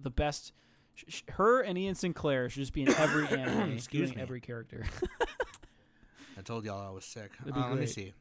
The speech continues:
Speaker 2: Anime.
Speaker 1: Yeah, Sister's All You Need. So that first episode, basically, with, like, the super, uh,
Speaker 2: Wow.
Speaker 1: the super
Speaker 2: She
Speaker 1: in your
Speaker 2: was
Speaker 1: face little sister stuff going on, that weeded out all the casuals,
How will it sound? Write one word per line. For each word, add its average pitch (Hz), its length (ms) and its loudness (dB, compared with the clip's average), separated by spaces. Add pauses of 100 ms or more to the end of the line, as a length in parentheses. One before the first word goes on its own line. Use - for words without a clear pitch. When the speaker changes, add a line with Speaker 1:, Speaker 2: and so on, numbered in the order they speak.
(220)
Speaker 2:
Anime. 110 300 -6 (240)
Speaker 1:
Yeah, 143 180 4
Sister's 196 340 -2
All 170 100 4
You 156 80 0
Need. 143 200 -2
So 160 80 2
that 180 140 4
first 180 280 2
episode, 214 420 0
basically, 196 460 -2
with, 151 160 0
like, 135 240 -2 (360)
the 143 100 -2
super, 160 880 2 (920)
uh, 113 360 0 (840)
Speaker 2:
Wow. 123 580 6 (1040)
Speaker 1:
the 147 80 0
super 175 320 2
Speaker 2:
She 170 40 6
Speaker 1:
in 147 80 6
your 139 220 4
Speaker 2:
was 135 120 0
Speaker 1:
face 139 680 -4
little 143 220 0
sister 143 400 -4
stuff 139 280 -2
going 139 200 -2
on, 139 200 -2 (320)
that 190 240 8
weeded 233 300 8
out 190 180 10
all 175 140 8
the 156 80 4
casuals, 170 800 6